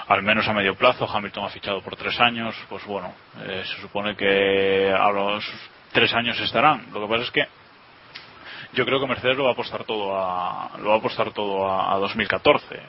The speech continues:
o sea, ah, si, si en dos mil catorce con el cambio de reglamento y con el nuevo, con, con nuevos motores, eh, no ganan el campeonato, eh, entonces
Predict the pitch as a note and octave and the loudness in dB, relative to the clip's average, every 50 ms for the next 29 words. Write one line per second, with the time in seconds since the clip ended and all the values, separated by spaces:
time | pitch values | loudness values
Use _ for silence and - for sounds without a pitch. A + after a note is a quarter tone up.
0 | - - - - G#3 F#3+ F2 - - - - - - - - - - - - - | -12 -10 -4 -2 0 0 0 -2 -4 -10 -16 -20 -20 -20 -20 -18 -16 -16 -16 -16
1 | - - - - - - - F2+ F2 D#2+ - - E2+ E2+ - - D#2 - - - | -18 -18 -20 -6 2 4 6 6 6 6 4 2 0 0 -2 -2 -2 -4 -6 -6
2 | - - - - - - - - - - - - - - - - - A#2+ A2 G2 | -8 -10 -14 -20 -20 -20 -20 -20 -20 -20 -20 -18 -10 -6 -4 -2 0 0 0 0
3 | F#2 - - A#2 A2 G#2 G2+ G2+ G2+ G2 - - G#2+ - B2 - C3+ A#2+ - C3+ | 0 -2 -4 -4 -2 -4 -4 -4 -6 -10 -8 -8 -4 -4 -2 -2 -2 -4 -4 -6
4 | - B2 A2+ A2+ A2 A#2 A2 A#2 A2+ A2+ A2 A2 G#2+ G#2 G2+ G#2 A#2 B2 A#2+ A2+ | -4 -2 -4 -2 -2 -2 -2 0 0 2 2 2 2 2 0 2 0 0 0 -2
5 | - G#2+ G2+ F#2+ F#2+ F#2+ F#2+ G2 - - G2+ G2+ G2 G2 F#2+ F#2+ F#2+ G2+ G#2 G#2 | -6 -6 -4 -4 -4 -4 -6 -6 -6 -6 -6 -6 -6 -6 -8 -8 -6 -2 0 2
6 | G#2+ G#2+ G#2+ G#2+ G#2+ G#2+ G#2 G#2 G#2 G2+ G2+ G2+ G2+ G2+ G2+ G2 - - - - | 4 4 4 4 4 4 4 4 4 4 4 4 4 4 2 0 -2 -8 -16 -20
7 | - - - - - - - - C3+ - - - F2 F2+ - - - A#2+ A#2 - | -20 -20 -20 -20 -20 -20 -20 -20 -14 -8 -6 -6 -6 -8 -12 -16 -16 -10 -4 0
8 | - G#2+ G#2 G#2 G#2+ G#2 G#2 G#2+ - - A2 G#2 - A2 G#2 G2 F2+ E2+ E2+ - | 2 2 2 2 2 2 2 2 2 0 -2 0 4 4 4 4 4 0 0 -2
9 | - - - - - - - G2+ G2 F#2+ F#2 F2+ F2+ F#2+ G2+ G2+ G2+ G#2 G2+ G2 | -2 -2 -4 -6 -8 -6 -4 -2 -2 -2 -2 -4 -4 0 0 4 4 4 4 4
10 | G2 F#2+ F#2 G#2 F#2+ F#2 G2 F#2+ G2 G#2+ A#2 - D3+ E3 - - - - - - | 0 0 0 -4 -6 -4 -6 -2 0 0 2 4 4 4 4 2 -8 -20 -20 -20
11 | - - - C#3+ G2 F2+ F2 F2 E2+ E2 F2 - - - - - G2+ G2+ G#2 A2 | -20 -20 -12 -8 -6 -6 -4 -6 -6 -6 -8 -8 -10 -12 -12 -10 -8 -4 -2 -2